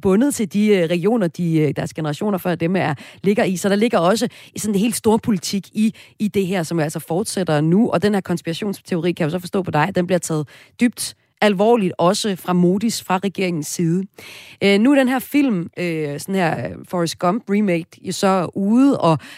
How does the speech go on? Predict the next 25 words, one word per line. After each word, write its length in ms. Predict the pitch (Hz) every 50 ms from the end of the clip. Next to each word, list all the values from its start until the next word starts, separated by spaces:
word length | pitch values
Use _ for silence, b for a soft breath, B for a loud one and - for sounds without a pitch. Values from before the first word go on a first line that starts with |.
| B B
og, 280 | - 170 175 165 156 156
øh, 260 | 151 147 143 143 139 -
og 80 | - -
puster 300 | - - 202 180 - -
til 180 | 165 - - 240
den 140 | 214 208 185
her 160 | 170 190 185
debat 380 | 190 - 165 - - 160 196 202
igen. 360 | 220 - - 170 185 220 202 B B B B B B B B B -
Det 320 | 226 226 226 214 208 196
er 60 | 190
ikke, 180 | 180 262 294 - - -
du 60 | 240
siger, 180 | - - 262
det 80 | 254 247
ikke 140 | 240 247 302
er 40 | 277
normen, 520 | 233 208 214 240 247 190 240 233 202 190 -
at 220 | - 180 165 -
det 100 | 190 170
sker, 300 | - - - 233 240 233
at 160 | - 190 -
kunst 280 | - - 220 202 208 -
og 80 | 208 -
kultur 300 | - 175 - - 240